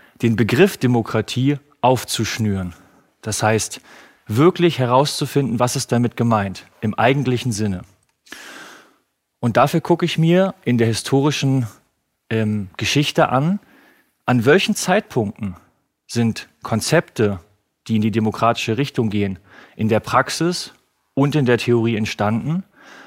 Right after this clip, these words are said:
und was haben die jeweiligen damals damit gemeint,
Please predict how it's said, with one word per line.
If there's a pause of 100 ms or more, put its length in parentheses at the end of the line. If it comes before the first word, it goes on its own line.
(140)
und
was
haben
die
jeweiligen (200)
damals
damit
gemeint,